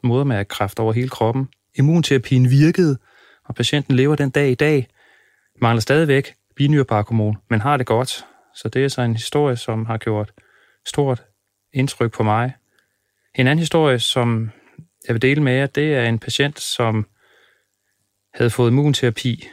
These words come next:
for en kræftsygdom, der var spredt. Han var blevet så syg en dag, at han lå på intensivafdelingen og havde fået hjertestop,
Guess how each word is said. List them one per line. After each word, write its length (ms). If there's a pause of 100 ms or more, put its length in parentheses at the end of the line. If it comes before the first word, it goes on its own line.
(440)
for 360
en 260 (200)
kræftsygdom, 540
der 80
var 100
spredt. 520 (100)
Han 80
var 60
blevet 200
så 100
syg 300 (840)
en 100
dag, 400
at 120
han 180
lå 200
på 140
intensivafdelingen 880
og 60
havde 140
fået 200
hjertestop, 600